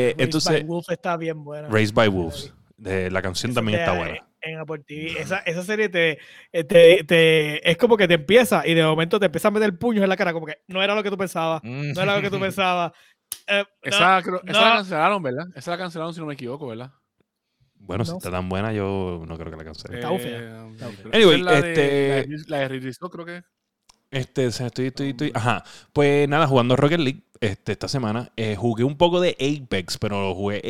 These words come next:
Speaker 2: Apex para probar el Steam Deck en cuestión de online, ¿sabes? Shooting
Speaker 1: Play.
Speaker 2: game, ¿sabes? Porque, pues, obviamente no, eh, no había hecho como que un juego online. Tenía,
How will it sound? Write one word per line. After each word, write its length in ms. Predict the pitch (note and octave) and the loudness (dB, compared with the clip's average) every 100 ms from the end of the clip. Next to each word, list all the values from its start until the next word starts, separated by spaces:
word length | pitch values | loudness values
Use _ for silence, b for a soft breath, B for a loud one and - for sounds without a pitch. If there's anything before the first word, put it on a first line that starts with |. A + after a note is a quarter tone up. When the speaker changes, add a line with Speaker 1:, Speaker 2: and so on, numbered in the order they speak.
| B2+ | -6
Speaker 2:
Apex 320 | - C#3+ - | -6 -6 -6
para 240 | - G#2+ G2+ | -4 -4 -2
probar 300 | G#2 F#2+ G2 | -4 -4 -4
el 160 | A#2 | -4
Steam 460 | G#2+ - D#3 C#3+ A#2+ | -6 -6 -4 -2 0
Deck 280 | A#2 A2+ - - | 0 0 -6 -6
en 300 | G2+ F#2+ F#2+ | -4 -2 -4
cuestión 500 | F#2 - G2 F#2 G2+ | -8 -4 -2 -2 0
de 520 | A#2 A2+ A2+ A2 A2 | 2 2 0 0 0
online, 1300 | A2 G#2+ G#2 G#2 G#2+ A2 A2 A2 G#2+ G#2 F#2+ F#2 F2 - _ | 0 0 0 -2 -2 -2 -2 -2 -2 -4 -4 -6 -8 -14 _
¿sabes? 260 | - F#2 E2+ | -6 -4 -4
Shooting 280 | A2+ A#2+ A2+ | -2 -2 0
Speaker 1:
Play. 240 | D#3+ F3+ | 0 0
Speaker 2:
game, 140 | C3 B2 - | -2 -10 -8
¿sabes? 260 | F#2 F2 | -6 -6
Porque, 320 | E2+ E2 E2+ | -6 -8 -8
pues, 140 | E2+ E2+ | -6 -2
obviamente 960 | F#2+ F#2+ G#2 G2 A2 G#2 G2+ F#2+ F#2 F2+ | -2 -2 -4 -4 -2 -2 -2 -4 -6 -8
no, 140 | F#2+ | -8
eh, 80 | F#2+ | -4
no 100 | F#2+ | -2
había 200 | G2 G2+ | 0 0
hecho 300 | G#2 A#2 G#2+ | 0 0 0
como 200 | G#2 G2+ | 0 -4
que 200 | F#2+ F2+ - B B B B B | -6 -8 -10 B B B B B
un 120 | G#2+ G2 | -6 0
juego 200 | G#2+ G#2+ | 4 4
online. 300 | G#2+ A#2 G#2+ G#2+ G#2 | 2 -2 -4 -8 -6
Tenía, 240 | G#2 G#2+ | -2 0